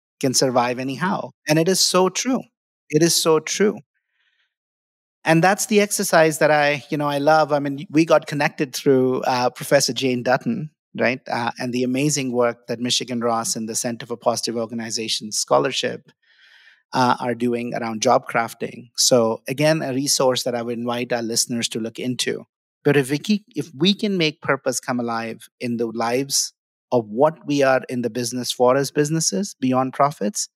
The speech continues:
and connect it to individuals, we can have such amazing impact in the world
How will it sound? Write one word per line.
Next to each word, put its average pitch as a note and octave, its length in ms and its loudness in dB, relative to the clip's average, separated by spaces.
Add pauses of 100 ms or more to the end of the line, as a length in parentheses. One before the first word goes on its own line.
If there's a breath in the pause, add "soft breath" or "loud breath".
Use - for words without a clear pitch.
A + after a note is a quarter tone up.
(220)
and C#3 140 0
connect D#3 300 2
it D#3+ 100 -2
to C#3+ 100 0
individuals, C3 800 -2 (720 soft breath)
we F#3 120 6
can G3+ 160 2
have D3+ 200 0
such D#3 320 2
amazing C#3 380 0
impact C3 380 -2
in B2 60 -4
the A#2+ 100 -2
world A2+ 360 -8